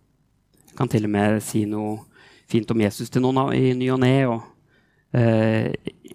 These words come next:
på en måte, det er, ting er greit. Men la oss ha den holdningen som denne tolleren som slår seg på brystet,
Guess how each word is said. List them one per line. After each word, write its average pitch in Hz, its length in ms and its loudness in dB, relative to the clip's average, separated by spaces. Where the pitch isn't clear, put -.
på - 0 -
en 127 160 0
måte, 117 240 -2
det 120 80 2
er, 110 480 -2
ting 135 160 2
er 131 160 2
greit. - 320 -6
Men 127 160 4
la 117 440 0
oss 135 160 -4
ha 120 260 0
den 120 160 -2
holdningen 113 600 -2
som 131 160 -6
denne 110 320 2
tolleren 101 640 -4
som 120 460 -2
slår 107 380 -4
seg 110 160 -2
på 120 100 0
brystet, 110 640 -6